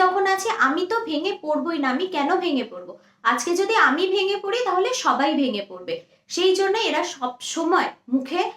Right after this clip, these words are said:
হাসি নিয়ে চলতে ভালোবাসে। যতই বিপদ আসুক না কেন, এরা পজিটিভিটি সব সময় দেখায় যে তুমি ভেঙে পড়েছো, কেন ভেঙে পড়েছো? বিপদ এসেছে, বিপদ থেকে ঠিক বেরিয়ে আসার উপায়ও আছে, আর এদের মধ্যে বুদ্ধি থাকে।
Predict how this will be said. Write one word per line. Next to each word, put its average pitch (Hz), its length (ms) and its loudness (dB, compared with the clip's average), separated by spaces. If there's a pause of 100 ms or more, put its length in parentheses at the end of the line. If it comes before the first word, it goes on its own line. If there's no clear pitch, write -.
(200)
হাসি 254 280 2 (100)
নিয়ে 359 140 0 (100)
চলতে 254 240 -2 (120)
ভালোবাসে। 185 480 -4 (100)
যতই 233 380 -2
বিপদ 302 260 -4 (100)
আসুক 285 300 -4
না 277 120 -2
কেন, 262 160 0 (440)
এরা 302 200 4 (240)
পজিটিভিটি 339 880 2 (220)
সব 247 160 0 (100)
সময় 269 280 2 (140)
দেখায় - 340 -6 (260)
যে 269 80 0 (100)
তুমি 359 260 2
ভেঙে 403 260 0
পড়েছো, 453 220 -4 (100)
কেন 349 140 -4 (120)
ভেঙে 403 280 -2
পড়েছো? 202 280 -4 (140)
বিপদ 285 300 0 (120)
এসেছে, 370 280 -2 (320)
বিপদ 359 360 2
থেকে 381 260 -2
ঠিক 453 200 -2
বেরিয়ে 311 340 -2
আসার 403 180 -2 (140)
উপায়ও 330 400 2 (120)
আছে, - 200 -10 (380)
আর 277 220 6 (320)
এদের 330 300 0
মধ্যে 311 240 -2 (200)
বুদ্ধি 226 400 -2
থাকে। - 240 -6